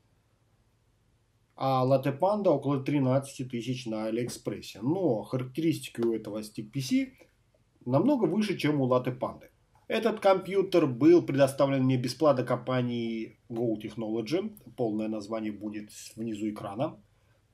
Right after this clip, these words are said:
Но никакой дополнительной оплаты за правильное мнение от них я не получал. Да, к тому же я их предупредил, что их компьютер, вероятно, будет зверским образом разобран на части для самоделок.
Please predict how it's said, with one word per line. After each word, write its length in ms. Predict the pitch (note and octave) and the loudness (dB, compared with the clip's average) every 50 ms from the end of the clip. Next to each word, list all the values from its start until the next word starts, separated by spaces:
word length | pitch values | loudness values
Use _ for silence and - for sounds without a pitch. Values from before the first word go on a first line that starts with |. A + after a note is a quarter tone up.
| _ _ _ - | _ _ _ 0
Но 140 | D3 F3 | 0 2
никакой 340 | G#3 G#3+ G#3+ G#3+ G#3+ G3+ F#3 | 2 2 2 2 4 4 4
дополнительной 460 | D#3 D3+ C3 E3 E3+ D#3+ C#3+ D#3+ E3+ | 4 6 8 8 8 8 8 6 4
оплаты 420 | E3+ E3+ A#3+ B3 B3+ B3 B3+ A#3+ G#3 | 4 4 4 2 2 2 0 -2 -2
за 340 | C#3 B2 - C3+ D3 C#3+ - | -2 -2 2 4 4 4 4
правильное 760 | - - - D#3 D3+ D3 C3+ A#2+ A#2+ A#2+ A#2 A#2+ B2 C3 C#3 | 2 0 0 2 6 6 6 6 4 0 0 2 2 2 2
мнение 380 | D#3+ F#3+ A#3+ B3+ B3 A#3 A3 | 2 2 2 2 2 2 0
от 260 | - - C3+ C3 C3 G3+ | -2 -2 -4 -4 -4 -4
них 180 | G#3+ D3+ G#2 | -4 -4 -2
я 220 | A#2+ A#2+ C#3+ D#3+ F3 | -2 0 2 2 2
не 100 | F3+ E3+ | 2 0
получал. 640 | E3 D#3+ D#3 D#3+ D#3 D#3 - B2 F#2+ D#2+ - - - A2 | 0 2 4 4 4 2 0 -2 -2 -4 -4 -12 -18 -14
Да, 180 | B2 C3+ C3 | -8 -6 -6
к 80 | B2+ - | -6 -2
тому 300 | - F#3+ F#3+ F#3 F3+ D3+ | 2 2 4 4 4 4
же 100 | C#3 C#3+ | 4 4
я 100 | C3+ C3 | 4 4
их 120 | B2 - | 2 2
предупредил, 560 | - C3 C3 D3 C#3+ - G#3+ G#3 A#3+ A#3+ A3+ | 0 -2 -2 0 -2 -2 -2 -2 -2 -2 -2
что 540 | - - - - E3 E3+ F3 F3+ F3+ F3 D3 C3+ | -4 -4 -2 2 2 4 4 4 4 2 0 -2
их 200 | D3 D3 B2+ - | -2 -4 -4 0
компьютер, 500 | - C#3 B2+ C3 F3+ G3+ F#3+ - F3+ D#3+ | 0 0 0 0 -2 -4 -2 -2 0 0
вероятно, 540 | B2+ A#2+ B2 A2 A#2 C3+ E3 E3+ - D#3 C3+ | 0 0 0 0 0 0 0 -2 -2 -4 -4
будет 340 | A2+ G#2+ B2+ C#3 C#3+ C#3 B2+ | -2 -2 -2 -2 -2 -2 -4
зверским 540 | G#2 G2 A2 B2+ B2 A#2+ - - A#2 A2+ A#2+ | -4 -6 -2 -2 -2 -2 -4 -6 -4 -4 -2
образом 500 | A#2+ G#2+ G#2+ G#2+ G#2 A2 A2+ A2 G#2+ G#2+ | -2 -4 -4 -6 -6 -6 -4 -4 -4 -6
разобран 560 | G#2 A2+ A2+ G#2+ A2 A#2+ A2+ G#2+ G#2+ G#2+ G#2+ | -4 -4 -4 -2 -2 -2 -2 -2 -4 -4 -4
на 140 | G#2+ G#2+ G#2 | -4 -4 -4
части 320 | - B2 A#2 G2+ - - - | -4 -4 -6 -6 -8 -18 -18
для 160 | G#2 G#2 G#2+ | -14 -12 -12
самоделок. 720 | G#2 - A2 A2+ B2 C3+ F3 G3+ G#3+ G3+ G3+ G3 - - | -10 -8 -6 -4 -2 -2 -2 0 0 0 -2 -2 -4 -10